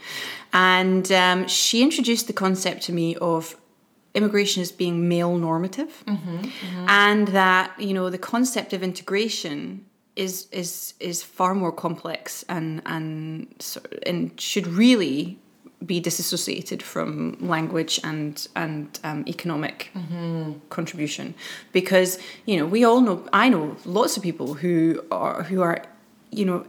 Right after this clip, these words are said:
Speaker 1: incredibly integrated in terms of they've, they've, they've learnt the language,
Speaker 2: Mm-hmm.
Speaker 1: they've got a very successful job, they contribute to the soci-, society in terms of tax, economically, financially, and so on. Um, but yet they feel alienated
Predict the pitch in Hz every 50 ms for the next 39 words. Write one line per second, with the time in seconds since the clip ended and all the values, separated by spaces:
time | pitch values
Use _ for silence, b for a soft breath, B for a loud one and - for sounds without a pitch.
0 | - 226 208 214 - - - - - - - - - 262 202 185 180 165 160 160
1 | 165 - - - 147 147 147 - 156 170 160 156 - - 180 170 170 165 - 165
2 | 156 - - 156 156 160 156 - - _ _ - 165 151 147 - - - - 160
3 | 170 196 254 302 294 - 220 202 196 190 196 196 185 196 202 190 196 196 190 196
4 | 196 208 - - 180 180 165 - - 285 277 277 262 - - - - 190 180 -
5 | - 180 170 175 - 190 185 185 185 185 185 180 185 - 143 156 156 - - 240
6 | 233 220 - 202 190 185 170 - - - 175 170 165 165 - - - 185 190 196
7 | - - - - 196 202 196 190 190 - 185 180 - 190 190 - - 180 - -
8 | - 185 190 - - - - - - B B B B B B 202 - 190 190 180
9 | 175 175 175 - 175 170 - 170 170 160 165 - - - - 196 - 190 170 160
10 | - B B B B B B B B B - 190 196 196 196 202 202 196 - -
11 | - - - _ _ - - - - - - - 196 180 - - - - 208 208
12 | 190 - - - 180 202 196 202 196 196 - - - - - - - 214 202 196
13 | 190 190 185 180 185 180 - - - _ _ _ _ - - 190 202 202 190 170
14 | 156 151 151 156 - - - - -